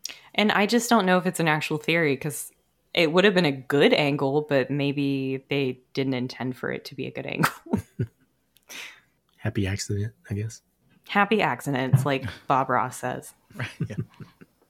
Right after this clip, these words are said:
Speaker 2: Well, that is Wicker Man two thousand six with Nicolas Cage. That was our movie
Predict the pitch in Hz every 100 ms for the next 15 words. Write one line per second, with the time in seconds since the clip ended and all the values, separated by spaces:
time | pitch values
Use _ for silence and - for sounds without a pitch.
0 | _ _ - - - - - - - _
1 | - 151 - - _ _ 180 143 147 147
2 | 139 127 139 151 147 143 135 151 139 135
3 | 139 - 190 190 - 160 123 143 - 131
4 | - - 131 160 160 156 - - - -
5 | 123 113 107 107 104 113 110 107 101